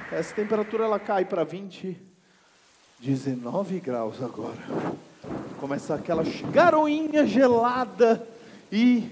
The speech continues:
claro, aquele frio chegou. E essa temperatura começa a cair a partir desse momento pra dez, nove graus. Começa a fazer frio, começa a tremer de frio. Oito,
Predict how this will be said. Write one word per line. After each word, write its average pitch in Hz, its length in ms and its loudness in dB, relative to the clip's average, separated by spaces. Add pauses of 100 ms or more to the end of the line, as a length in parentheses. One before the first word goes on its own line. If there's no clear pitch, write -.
(120)
claro, 214 380 6
aquele 208 320 2
frio 247 560 2 (500)
chegou. 226 840 6 (1400)
E 196 180 -4
essa 254 260 -2
temperatura 208 480 -6
começa 196 420 -8
a - 20 -14
cair 175 480 -8 (380)
a 147 120 -8
partir 165 420 -6
desse 160 360 -8
momento 156 680 -10 (840)
pra 156 300 -6 (960)
dez, 139 500 -6 (180)
nove 147 440 -8
graus. 127 320 -10 (720)
Começa 156 220 -10
a - 20 -20
fazer 160 220 -8
frio, 127 380 -10
começa 180 320 -8
a 202 40 -8
tremer 196 480 -8
de 175 140 -10
frio. 160 300 -10
Oito, 185 380 -4